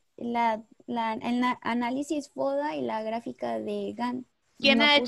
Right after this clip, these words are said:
Speaker 1: puse
Speaker 2: una gráfica de Gantt?
Speaker 1: Mm, mm,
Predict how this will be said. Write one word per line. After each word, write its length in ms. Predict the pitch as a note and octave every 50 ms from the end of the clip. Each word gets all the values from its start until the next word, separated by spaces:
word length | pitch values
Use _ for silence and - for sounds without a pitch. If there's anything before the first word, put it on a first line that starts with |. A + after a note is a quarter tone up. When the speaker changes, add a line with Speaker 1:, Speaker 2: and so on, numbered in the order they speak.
| D#4+
Speaker 1:
puse 80 | D4+ D4+
Speaker 2:
una 260 | D4 D4 C#4+ D4 D4+
gráfica 460 | C#4+ C#4+ C#4+ C#4 C4+ D4 C#4+ - C#4
de 100 | C4 B3
Gantt? 400 | A3+ A#3+ B3 A#3 A3 G#3 G3+ - - - - _ _ - _ _ _ _ - - _ _ _ _ _ _ _ _ _ _ _
Speaker 1:
Mm, 120 | A#3+ B3+ C4+ -
mm, 520 | - A#3 A3+ A3 G#3+ G#3+ G#3+ G#3+ A3 G#3